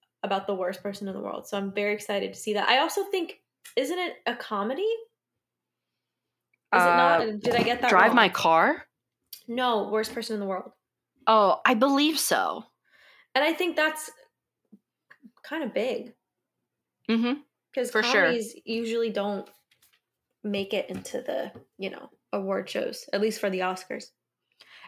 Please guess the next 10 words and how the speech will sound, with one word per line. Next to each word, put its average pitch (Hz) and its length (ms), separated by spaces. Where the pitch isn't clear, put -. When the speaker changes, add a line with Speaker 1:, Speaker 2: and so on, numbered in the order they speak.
Speaker 2:
And 220 180
so 233 160
just 226 300
letting 254 220
you 214 100
know 175 200
that 160 260
Denmark 190 420
film 202 320
Flea, 196 640